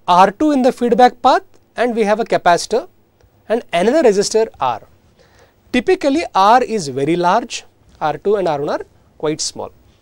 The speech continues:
Now, before we analyze this circuit, let us see what is the expected input and what is the expected output. The type of input that I am looking at is something like this.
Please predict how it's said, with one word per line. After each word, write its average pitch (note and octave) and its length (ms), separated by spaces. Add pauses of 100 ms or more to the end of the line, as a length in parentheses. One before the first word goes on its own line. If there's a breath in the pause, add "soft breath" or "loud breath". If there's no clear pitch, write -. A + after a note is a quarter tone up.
(760)
Now, A#3 320 (880)
before D4+ 400
we E4+ 120
analyze G#3 440
this A3+ 100
circuit, F3+ 560 (220)
let F#3 320
us - 320 (180)
see A3 480
what F3 260
is B3+ 120
the B3 80
expected G#3+ 420
input G3 400 (140)
and F#3+ 120
what F#3 140
is F#3 40
the F#3+ 60
expected D3+ 280
output. - 320 (480 soft breath)
The G#3 100
type F#4+ 340
of G4+ 260
input A#3 360
that B3+ 260
I F#3 140
am A3+ 100
looking G#3 300
at G3+ 240
is E3+ 340
something A3+ 400
like G#3+ 200
this. D3 300